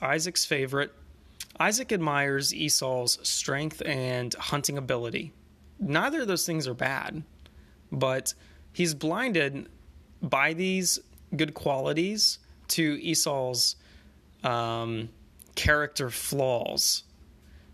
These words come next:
Now, we know previously he despised his birthright,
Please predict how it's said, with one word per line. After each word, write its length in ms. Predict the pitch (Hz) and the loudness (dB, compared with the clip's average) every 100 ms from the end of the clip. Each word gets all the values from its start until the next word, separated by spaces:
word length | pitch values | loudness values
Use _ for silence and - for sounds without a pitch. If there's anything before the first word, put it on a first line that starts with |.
| - - - | -18 -18 -6
Now, 640 | 147 139 131 127 123 120 113 | 0 2 2 2 0 -2 -4
we 160 | 151 143 | -2 0
know 160 | 151 | 0
previously 480 | 151 175 156 151 156 | 0 0 0 0 -2
he 80 | 143 | -2
despised 480 | 120 - 127 127 - | 0 0 0 0 -2
his 140 | - | -2
birthright, 800 | - 247 226 - 208 202 202 180 | 2 2 0 0 2 2 2 0